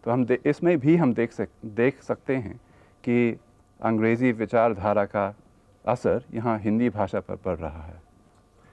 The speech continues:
यह मैं नहीं कहता कि ये बुरी बात है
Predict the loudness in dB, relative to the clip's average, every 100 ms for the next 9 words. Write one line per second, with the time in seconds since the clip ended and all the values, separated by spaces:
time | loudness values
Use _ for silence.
0 | -20 _ -4 2 4 4 4 2 2 0
1 | -2 -4 -6 -4 -4 -2 0 0 -4 -8
2 | -18